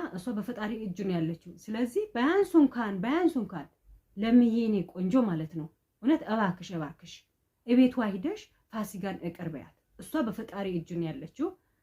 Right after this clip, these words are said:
እና እቅር እንድትያት ይሄ መልእክቴ ነው። እባክሽ፣ እባክሽ መልክዬና፣ እ፣ እና ደግሞ፣ እ፣ ለምዬ ማለት ነው እባ-፣ የቤቷ ሄዳችሁ እቅር በሏት እህታችን ማለት ነው።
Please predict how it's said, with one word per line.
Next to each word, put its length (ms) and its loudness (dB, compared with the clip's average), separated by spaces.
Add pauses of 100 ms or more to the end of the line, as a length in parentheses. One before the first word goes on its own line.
(100)
እና 140 0 (240)
እቅር 320 -6
እንድትያት 580 -2 (520)
ይሄ 120 2 (160)
መልእክቴ 480 2 (120)
ነው። 140 -6 (680)
እባክሽ፣ 480 -2
እባክሽ 380 -10 (380)
መልክዬና፣ 760 -4 (160)
እ፣ 140 -4 (140)
እና 220 -2
ደግሞ፣ 220 -4 (140)
እ፣ 160 -6 (100)
ለምዬ 400 0
ማለት 240 -2
ነው 120 -20
እባ-፣ 300 -4
የቤቷ 300 2 (100)
ሄዳችሁ 480 -6 (280)
እቅር 260 -4
በሏት 440 -4
እህታችን 500 -6
ማለት 320 -8
ነው። 140 -12